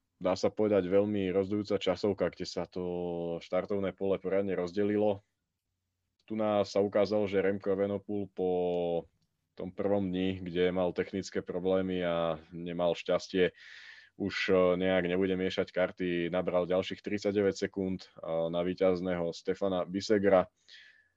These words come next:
Ten predviedol parádnu jazdu, no a mladý Švajčiar ukazuje, že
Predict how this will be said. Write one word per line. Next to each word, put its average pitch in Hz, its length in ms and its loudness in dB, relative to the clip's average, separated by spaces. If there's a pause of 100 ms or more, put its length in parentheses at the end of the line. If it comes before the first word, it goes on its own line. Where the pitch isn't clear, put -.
(760)
Ten 104 240 4
predviedol 98 520 4
parádnu 107 400 4
jazdu, 101 320 0
no 92 160 2
a 87 40 2
mladý 92 280 2
Švajčiar 95 440 2
ukazuje, 95 520 0
že 82 140 0